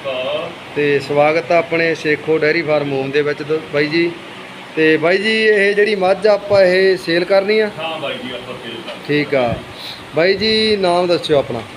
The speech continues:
Speaker 1: ਆਪਣਾ ਨਾਮ ਗੁਰਮੀਤ ਸਿੰਘ, ਗੋਪੀ ਮੈਂਬਰ ਮੋਮ।
Speaker 2: ਹਾਂਜੀ।
Speaker 1: ਸੇਖੋ ਡੇਅਰੀ ਫਾਰਮ ਦੇ ਉੱਤੇ ਆਪਣੇ ਵੀਰ ਜੀ ਦੇ ਹਰਜੀਤ ਸਿੰਘ ਦੇ ਵੀਡੀਓ ਪਾ ਰਹੇ ਹਾਂ।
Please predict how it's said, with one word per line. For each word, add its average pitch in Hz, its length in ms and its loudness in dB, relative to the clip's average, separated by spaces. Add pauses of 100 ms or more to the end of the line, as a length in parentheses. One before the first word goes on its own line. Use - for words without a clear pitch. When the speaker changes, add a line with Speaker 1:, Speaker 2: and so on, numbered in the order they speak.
(100)
Speaker 1:
ਆਪਣਾ 160 320 -8
ਨਾਮ 180 160 -6
ਗੁਰਮੀਤ 156 380 -10 (120)
ਸਿੰਘ, 180 120 -10
ਗੋਪੀ 147 460 -12
ਮੈਂਬਰ 135 380 -8
ਮੋਮ। 143 560 -12 (420)
Speaker 2:
ਹਾਂਜੀ। 123 420 -4
Speaker 1:
ਸੇਖੋ 165 380 -10
ਡੇਅਰੀ 185 140 -6 (100)
ਫਾਰਮ 175 100 -10
ਦੇ 170 180 -12
ਉੱਤੇ 170 260 -12
ਆਪਣੇ - 280 -12 (1300)
ਵੀਰ 294 80 -14
ਜੀ - 320 -14
ਦੇ - 60 -12 (360)
ਹਰਜੀਤ 156 280 -12
ਸਿੰਘ 175 240 -14
ਦੇ 180 60 -10
ਵੀਡੀਓ 185 380 -12
ਪਾ 156 160 -2
ਰਹੇ 156 240 -8
ਹਾਂ। 170 160 -14